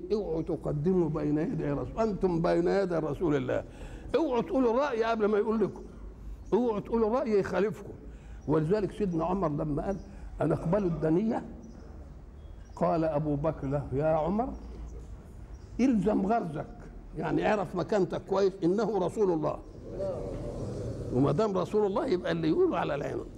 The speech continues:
فلا تقدموا بين يدي، يعني لا تقطعوا أمراً قبل أن يقضي فيه رسول الله،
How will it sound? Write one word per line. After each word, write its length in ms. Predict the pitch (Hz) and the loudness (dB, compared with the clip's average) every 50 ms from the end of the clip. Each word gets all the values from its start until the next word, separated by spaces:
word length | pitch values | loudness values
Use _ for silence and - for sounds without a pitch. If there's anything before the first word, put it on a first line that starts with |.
| - - - - - - | -16 -16 -16 -14 -4 0
فلا 240 | - 151 175 202 214 | 2 2 4 2 2
تقدموا 600 | - - 196 - - 180 175 170 214 208 196 180 | 0 -2 -2 0 0 0 0 0 2 2 2 2
بين 280 | 175 185 175 180 170 170 | 4 4 4 4 4 4
يدي، 340 | 180 202 190 185 156 151 151 - | 4 4 2 2 0 -2 -2 -2
يعني 320 | 160 165 165 165 160 165 | 0 0 2 2 2 2
لا 180 | 170 170 175 170 | 2 2 2 2
تقطعوا 720 | 165 165 175 - - - 208 202 185 175 180 202 - 226 | 0 0 -2 -4 -2 0 0 2 2 2 2 2 2 0
أمراً 260 | 233 233 226 214 175 139 117 - - - - - - - - - - - - | 2 2 0 0 0 -2 -8 -12 -14 -16 -18 -16 -16 -16 -16 -16 -16 -12 -2
قبل 280 | - 226 262 226 208 214 | 0 0 0 2 2 0
أن 220 | 202 196 190 196 | 2 2 2 2
يقضي 400 | 190 185 170 - 170 175 196 175 | 2 2 2 0 0 0 0 0
فيه 280 | - - 196 175 151 165 | 0 0 -2 -2 0 0
رسول 380 | 160 160 151 - 170 165 156 | -2 -4 -2 -2 0 0 2
الله، 340 | 151 139 143 143 131 - 147 | 2 2 2 2 2 0 -4